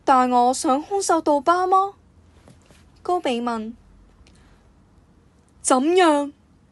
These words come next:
連空手道都害怕嗎？」「唔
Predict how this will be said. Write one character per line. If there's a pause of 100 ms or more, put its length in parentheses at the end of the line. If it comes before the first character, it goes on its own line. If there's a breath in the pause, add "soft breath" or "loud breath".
(240 soft breath)
連
空
手
道 (520)
都
害
怕
嗎？」 (1600 soft breath)
「唔